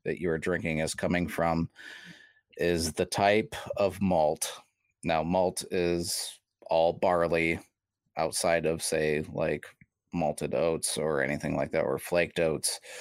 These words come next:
um, which are considered adjuncts. But <clears throat>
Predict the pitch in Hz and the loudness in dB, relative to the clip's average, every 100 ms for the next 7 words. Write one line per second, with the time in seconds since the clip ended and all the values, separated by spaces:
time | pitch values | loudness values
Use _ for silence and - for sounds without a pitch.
0 | - - - - _ _ 85 80 69 78 | -12 -12 -14 -16 _ _ 0 2 2 0
1 | 69 67 - 78 - 82 80 - 80 78 | -2 -2 -2 -2 0 -2 0 2 2 2
2 | 78 78 - - _ - 50 - | 0 0 -2 -6 _ -2 -2 -4